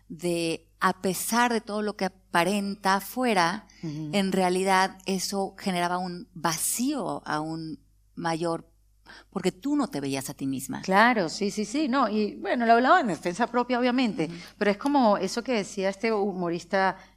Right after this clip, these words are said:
Speaker 2: eh, Neil Brennan, que decía, es como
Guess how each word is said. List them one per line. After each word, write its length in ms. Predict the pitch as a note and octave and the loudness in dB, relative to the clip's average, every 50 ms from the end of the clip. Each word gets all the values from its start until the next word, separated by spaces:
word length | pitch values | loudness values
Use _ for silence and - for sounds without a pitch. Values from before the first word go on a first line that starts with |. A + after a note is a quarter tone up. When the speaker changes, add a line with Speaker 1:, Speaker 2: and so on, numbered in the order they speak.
| _ _ C4 | _ _ -12
Speaker 2:
eh, 500 | - - F3+ E3+ E3 D#3 D#3 D#3 D3+ D3 | -8 -4 -2 0 0 0 -2 -2 -4 -4
Neil 220 | F3 F#3+ G#3+ A3+ G#3+ | -2 0 0 0 0
Brennan, 440 | E3 A3 B3 A#3 G#3 F3+ E3+ F3 F3+ | 2 2 2 2 2 0 -2 -4 -4
que 140 | - E3 | -4 -4
decía, 340 | D#3 D#3 D#3+ - G3 F#3 F3 | -4 -4 -4 -4 -2 -2 -2
es 80 | E3+ F3 | -2 -2
como 320 | - A#3 A#3+ A3+ A3 G#3 | -4 -2 0 0 0 -2